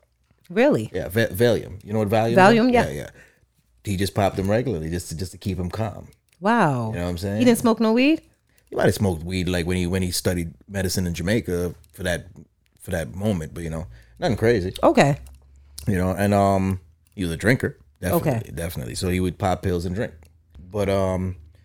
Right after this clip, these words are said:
Speaker 2: you know, he was just a troubled individual. And let's, let's dial back to his trauma.
Speaker 1: Okay.
Speaker 2: You know, as a twelve-year-old kid, he watched his mother basically commit suicide.
Speaker 1: Oh, wow.
Speaker 2: Yeah.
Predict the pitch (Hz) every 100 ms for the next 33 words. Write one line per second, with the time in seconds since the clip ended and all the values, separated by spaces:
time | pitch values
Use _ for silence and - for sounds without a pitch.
0 | _ _ 170 156 - 160 175 143 127 127
1 | 90 120 98 98 87 85 104 82 71 73
2 | 92 104 107 - 104 117 - 107 107 95
3 | 104 101 101 131 143 - 82 - 60 -
4 | - 175 160 127 113 90 76 90 85 85
5 | - 113 104 104 104 95 - 147 120 98
6 | 95 90 - 85 92 87 85 85 - 82
7 | 90 76 - 147 - - - - - _
8 | - 165 135 160 208 151 104 110 - -